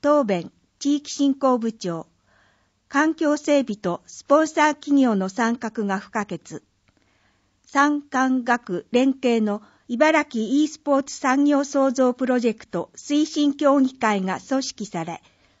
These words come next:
本市では令和三年四月八日に加盟しました。同協議会への参加を通じて、eスポーツの普及、振興について、調査、研究を行う予定でしたが、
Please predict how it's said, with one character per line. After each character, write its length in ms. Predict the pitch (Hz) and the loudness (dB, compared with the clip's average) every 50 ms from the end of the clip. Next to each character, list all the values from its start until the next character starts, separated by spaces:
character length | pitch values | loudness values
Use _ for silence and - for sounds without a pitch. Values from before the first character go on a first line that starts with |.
| _ _ | _ _
本 240 | _ - 320 330 320 | _ -2 0 0 0
市 160 | 311 - 269 | 0 -2 -2
で 140 | 214 214 196 | -2 -2 0
は 220 | 185 180 170 185 - - - _ _ _ - | 0 -2 -4 -4 -8 -16 -20 _ _ _ 2
令 200 | 262 294 302 302 | 4 4 4 4
和 140 | 302 302 | 4 2
三 340 | 294 - 277 254 262 262 240 | 0 0 0 2 2 4 2
年 220 | 233 214 202 196 - _ _ _ | 2 0 -2 -6 -8 _ _ _
四 160 | - - - | -12 -8 -2
月 320 | 233 285 311 311 - 311 285 | 0 0 0 0 0 -2 0
八 220 | 262 262 254 262 | 2 2 2 0
日 160 | 262 - 220 | 0 -2 -2
に 160 | 214 214 220 - | -2 -2 -4 -4
加 160 | - 214 220 | -6 -4 -2
盟 180 | 233 226 226 | 0 0 -2
し 160 | 233 - - 202 | -4 -4 -6 -6
ま 160 | 190 190 190 | -6 -6 -8
し 140 | - - _ | -10 -12 _
た。 180 | 180 165 - _ _ _ _ _ _ _ _ _ _ _ _ _ _ _ _ _ _ _ _ _ | -12 -12 -12 _ _ _ _ _ _ _ _ _ _ _ _ _ _ _ _ _ _ _ _ _
同 240 | 294 311 320 330 320 | 4 4 4 4 4
協 260 | 320 311 285 294 302 | 2 2 4 4 4
議 140 | 302 330 320 | 4 2 0
会 300 | - 302 285 277 262 240 | 0 2 2 4 4 2
へ 40 | 220 | 2
の 140 | 208 208 | 0 -2
参 240 | 208 - 247 240 254 | -2 -2 -2 -2 0
加 180 | 254 - 240 233 | 0 0 0 0
を 100 | 226 220 | -2 -2
通 220 | 226 226 208 208 | -4 -4 -4 -2
じ 160 | 190 202 202 | -4 -6 -12
て、 240 | - - 180 175 - _ _ _ _ _ _ _ _ | -10 -8 -8 -8 -8 _ _ _ _ _ _ _ _
e 220 | - 269 302 320 | 0 2 2 2
ス 100 | 311 - | 0 -4
ポ 200 | - - 302 294 | -4 0 2 2
ー 40 | 294 | 2
ツ 140 | 294 - 226 | 0 0 -2
の 160 | 196 190 190 | -2 -2 -4
普 80 | 185 - _ | -6 -10 _
及、 280 | - 202 185 180 180 - - _ _ _ _ | -8 -6 -4 -4 -6 -8 -12 _ _ _ _
振 300 | - - 269 294 311 294 | -8 -2 0 0 0 0
興 220 | - 294 285 277 | 0 0 2 4
に 160 | 269 269 254 | 4 2 2
つ 120 | 262 - 240 | 0 -4 -6
い 120 | 214 202 | -6 -6
て、 240 | - - 175 180 - _ _ _ _ _ _ _ _ _ _ - _ _ | -6 -8 -10 -10 -12 _ _ _ _ _ _ _ _ _ _ -20 _ _
調 240 | 320 311 294 285 | 0 0 2 0
査、 260 | 285 285 220 185 - - _ _ | -2 -2 -4 -4 -4 -6 _ _
研 220 | - 277 302 302 | -2 0 0 0
究 240 | 294 - 302 294 285 262 | -2 -2 -2 0 2 2
を 120 | 254 247 | 2 2
行 120 | 247 - 277 | 2 0 0
う 280 | 262 262 247 240 233 | 2 2 2 2 2
予 140 | 226 226 226 | 2 0 -2
定 240 | 226 226 240 233 220 | -2 -2 -2 -2 0
で 160 | 196 214 208 | -2 -2 -4
し 100 | 214 - | -6 -6
た 140 | - 170 160 | -8 -10 -8
が、 180 | 160 165 165 | -8 -10 -12